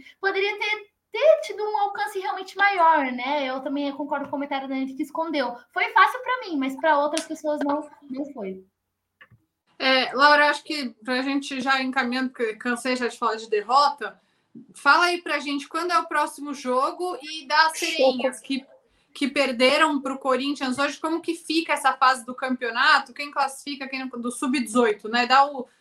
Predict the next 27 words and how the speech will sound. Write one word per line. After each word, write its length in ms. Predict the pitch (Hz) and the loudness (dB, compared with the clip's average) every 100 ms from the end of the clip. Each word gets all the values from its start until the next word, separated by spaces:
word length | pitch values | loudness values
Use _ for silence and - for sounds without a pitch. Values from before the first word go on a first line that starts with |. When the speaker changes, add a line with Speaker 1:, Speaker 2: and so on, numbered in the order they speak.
| - | -14
Speaker 2:
servição 760 | - 285 262 262 277 254 233 214 | -2 0 0 -4 -6 -4 -4 -4
aí 160 | 208 | -8
pra 180 | - 220 | -6 -6
galera, 380 | 220 220 208 208 | -2 -2 -2 -2
você 240 | 208 233 | -4 -6
que 80 | 226 | -4
é 40 | |
a 40 | 233 | -2
nossa 220 | 233 247 | -2 -4
repórter. 760 | 240 233 - 196 185 185 185 180 _ _ - 254 - | -4 -6 -6 -8 -10 -12 -14 -14 _ _ -18 -16 -8
Speaker 1:
Perfeito. 720 | 254 269 269 240 240 240 277 | -6 -6 -6 -8 -8 -6 2
Ah, 220 | 359 523 | 4 4
inclusive 320 | 508 494 403 480 | 4 0 0 0
eu 100 | - | 2
fui 120 | 453 | 4
atrás 380 | 440 427 415 440 | 6 8 8 6
das 140 | 427 | 0
premiações, 800 | - 427 415 453 - 370 392 392 | -2 -6 -2 -4 2 2 2 0
galera. 600 | 320 302 262 220 208 196 - | 4 6 6 4 2 -2 -4
Fui 200 | 320 403 | -4 -4
atrás, 420 | 415 294 311 220 | 0 2 0 -2
vou 120 | 277 | -4
até 180 | 277 277 | -4 -6
pegar 220 | 349 320 | -2 -2
aqui 120 | 320 | -2
pra 120 | 294 | -6
vocês. 420 | 247 254 240 262 | -6 -6 -8 -10